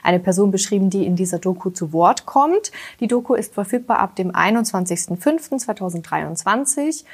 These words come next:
Zu Wort kommen unter anderem Weggefährte des ehemaligen Königs, das heißt Palastmitarbeiter, Freunde,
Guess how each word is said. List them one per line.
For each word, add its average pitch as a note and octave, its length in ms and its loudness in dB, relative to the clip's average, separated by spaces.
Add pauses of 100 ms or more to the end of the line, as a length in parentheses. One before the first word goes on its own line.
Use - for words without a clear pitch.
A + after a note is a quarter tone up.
Zu A3+ 140 -2
Wort B3+ 200 4
kommen A#3 240 0
unter A3 260 2
anderem G3+ 580 0
Weggefährte B3+ 760 2
des A#3+ 160 -6
ehemaligen A3+ 640 0
Königs, G#3+ 680 0
das F3+ 200 -6
heißt F3 240 -4
Palastmitarbeiter, F#3 1300 0
Freunde, G#3+ 640 2